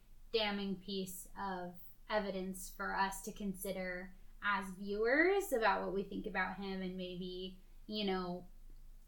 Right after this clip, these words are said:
how he's going to frame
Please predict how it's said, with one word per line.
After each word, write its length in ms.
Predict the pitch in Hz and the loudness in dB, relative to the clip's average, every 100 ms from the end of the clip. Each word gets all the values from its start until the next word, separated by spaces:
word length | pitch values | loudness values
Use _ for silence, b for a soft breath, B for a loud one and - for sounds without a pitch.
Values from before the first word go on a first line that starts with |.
| - - - - | -20 -20 -16 -4
how 400 | - 262 240 226 | 10 12 12 10
he's 220 | 233 202 | 0 -2
going 460 | 208 196 196 196 185 - | -4 -4 -4 -4 -6 -4
to 360 | 208 185 180 175 - - | -2 -2 -2 -8 -10 -6
frame 720 | 233 214 196 190 185 180 190 | -2 0 0 -2 -2 -4 -8